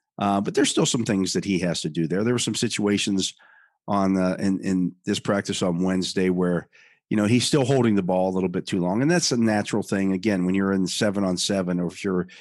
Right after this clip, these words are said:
you're in eleven-on-eleven drills like that, you know, where there, there's not really, you know, you're not gonna get hit in the pocket, to hold the ball and hold the ball and hold the ball and wait for something to come open. But Mike Tomlin yelled at him, uh,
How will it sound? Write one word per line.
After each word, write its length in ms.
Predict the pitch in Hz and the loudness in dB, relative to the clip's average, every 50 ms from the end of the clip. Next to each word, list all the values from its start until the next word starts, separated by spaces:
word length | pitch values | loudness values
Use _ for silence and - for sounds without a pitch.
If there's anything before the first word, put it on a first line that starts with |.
| - - - _ - | -20 -20 -16 _ -4
you're 120 | 110 104 | -2 0
in 40 | 101 | 0
eleven-on-eleven 840 | 95 92 95 98 95 98 95 92 92 90 87 87 95 95 90 95 92 | 0 2 0 0 2 2 0 2 0 0 0 0 0 0 0 0 0
drills 360 | 87 - 101 98 92 90 82 - | 0 0 0 0 0 0 0 -2
like 180 | 87 85 82 - | -2 -2 -2 -2
that, 180 | 95 87 85 - - _ - - | -2 -2 -4 -4 -10 _ -8 -6
you 260 | 90 90 - - 92 | -4 -4 -2 -2 -2
know, 100 | 87 85 | -2 -2
where 160 | 82 90 92 | -2 -2 -2
there, 120 | 87 95 - - | -2 -4 -4 -4
there's 180 | - 98 95 120 | -4 -2 0 0
not 180 | 131 123 117 | 0 0 0
really, 220 | 120 113 104 107 104 | 0 0 2 2 2
you 160 | 104 107 117 | 4 4 4
know, 240 | 127 127 131 135 131 | 6 6 6 6 6
you're 180 | 120 107 107 | 6 6 4
not 180 | 110 107 101 - | 4 2 2 0
gonna 160 | - 98 98 | -2 -2 -2
get 160 | 85 92 80 | -2 -2 -2
hit 100 | 82 104 | -2 -2
in 60 | - - | -4 -4
the 80 | 92 | -8
pocket, 440 | - - 95 92 87 - - 78 - _ _ _ _ _ _ _ _ - | -6 -4 -2 -2 -2 -4 -6 -8 -10 _ _ _ _ _ _ _ _ -4
to 80 | - 107 | -2 0
hold 240 | 101 117 113 110 | 2 2 2 2
the 60 | 101 98 | 2 0
ball 260 | 92 95 92 92 92 | 0 0 0 0 0
and 80 | 90 | 0
hold 180 | 101 107 104 90 | 0 -2 -2 -2
the 60 | 95 | -2
ball 200 | 85 87 87 87 | -2 -2 0 0
and 80 | 87 85 | -2 -2
hold 200 | 107 104 98 87 | -2 -2 -2 -2
the 60 | 92 | -4
ball 220 | 80 82 78 76 | -2 -2 -2 -2
and 80 | 76 80 | -2 -2
wait 200 | 87 92 90 - | -2 -2 -2 -4
for 140 | - - 90 | -6 -8 -6
something 380 | - - 104 87 - 98 92 | -4 -4 -4 -4 -4 -4 -4
to 60 | 82 80 | -4 -6
come 200 | - 95 87 85 | -6 -4 -2 -2
open. 340 | 90 92 - - - 69 - _ - - _ _ _ _ _ _ _ _ | 0 -2 -2 -4 -10 -14 -14 _ -20 -20 _ _ _ _ _ _ _ _
But 100 | - 104 | -2 0
Mike 180 | 104 107 107 - | 0 0 0 0
Tomlin 340 | - 107 101 98 98 98 | 0 -2 0 2 2 2
yelled 220 | 95 92 90 92 92 | 2 2 2 0 0
at 140 | 92 90 87 | 0 0 0
him, 180 | 90 87 87 - | 0 -2 -2 -4
uh, 140 | - 101 | -6 -6